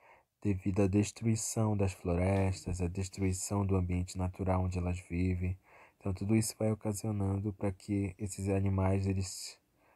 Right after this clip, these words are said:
não existam mais, né? Mas se nós tomarmos medidas, se nós não jogarmos lixo nas ruas,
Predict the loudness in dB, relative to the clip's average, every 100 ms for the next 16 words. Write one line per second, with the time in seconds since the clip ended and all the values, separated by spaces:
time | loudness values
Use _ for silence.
0 | _ _ 0 4 4 2 -4 -2 0 2
1 | 2 0 0 0 0 -2 -4 -4 0 0
2 | 2 2 2 0 0 2 2 2 2 4
3 | 4 4 2 0 0 0 0 0 0 2
4 | 2 2 0 2 2 2 -2 -2 0 0
5 | 0 2 2 0 -2